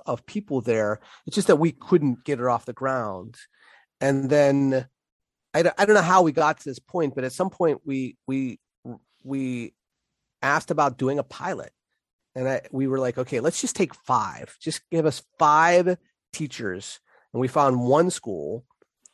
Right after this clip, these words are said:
um, that was willing to play ball. And we got five science interns to work at one school. Um, and a colleague and I taught our classes out in the school.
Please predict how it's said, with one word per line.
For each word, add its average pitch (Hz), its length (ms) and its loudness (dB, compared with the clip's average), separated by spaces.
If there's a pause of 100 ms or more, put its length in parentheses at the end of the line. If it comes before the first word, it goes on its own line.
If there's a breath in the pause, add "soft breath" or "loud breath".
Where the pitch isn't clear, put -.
(260)
um, 123 480 0
that 117 140 -2
was 123 140 -6
willing 127 240 2
to 131 40 -4
play 135 140 -4
ball. 120 400 2 (300)
And 120 200 -2
we 127 140 -2
got 120 260 0
five 135 360 0
science 131 720 -6 (120)
interns 117 560 -2
to - 80 -10
work 113 300 -2
at 104 240 -4 (120)
one 117 360 -2
school. 101 540 -2 (600 soft breath)
Um, 104 500 0 (180)
and 113 440 -2 (380)
a - 60 -10
colleague 127 360 2
and 113 100 0
I 107 480 -4
taught 117 240 2
our 120 100 -4
classes 113 480 -6 (120)
out 98 240 -2 (120)
in 104 180 -6
the 95 80 -6
school. - 400 -16